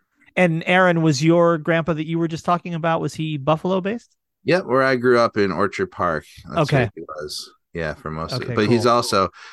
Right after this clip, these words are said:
Speaker 2: also the grandpa who bought the camp that you've been to before, too. And
Speaker 1: Oh,
Speaker 2: lived
Speaker 1: that's
Speaker 2: up
Speaker 1: the same. Okay, same one.
Speaker 2: Same
Speaker 1: Okay,
Speaker 2: one.
Speaker 1: great.
Speaker 2: Yeah.
Speaker 1: Great, great, great. Uh, so, Patrick, maybe I'll toss it to you.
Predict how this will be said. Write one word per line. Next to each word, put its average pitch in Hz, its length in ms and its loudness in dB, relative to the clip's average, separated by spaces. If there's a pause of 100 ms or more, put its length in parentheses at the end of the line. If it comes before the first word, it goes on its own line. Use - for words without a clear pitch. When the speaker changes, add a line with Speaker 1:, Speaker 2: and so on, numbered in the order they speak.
(120)
Speaker 2:
also 95 340 0
the 87 120 -2
grandpa 85 440 -2
who 85 180 -4
bought 80 300 -2
the 73 280 -6
camp 95 300 -6
that 64 160 -6
you've 71 220 -8
been 71 200 -6
to 64 200 -10
before, 65 400 -10
too. - 260 -10 (160)
And 80 120 -8
Speaker 1:
Oh, 240 80 4
Speaker 2:
lived 220 80 2
Speaker 1:
that's 220 120 2
Speaker 2:
up - 60 -12
Speaker 1:
the 208 80 -4
same. 196 400 0
Okay, 170 320 0
same 135 300 -4
one. 107 180 -6
Speaker 2:
Same 107 160 2
Speaker 1:
Okay, 90 80 0
Speaker 2:
one. 73 100 -4
Speaker 1:
great. 113 340 -8
Speaker 2:
Yeah. 90 180 -12
Speaker 1:
Great, 117 240 -4
great, 104 180 -10
great. 101 200 -12 (1200)
Uh, 196 540 4
so, 226 960 2 (1500)
Patrick, 247 360 -2
maybe 220 200 0
I'll 214 80 0
toss 233 240 -2
it 226 100 -10
to 233 100 -6
you. 165 240 -8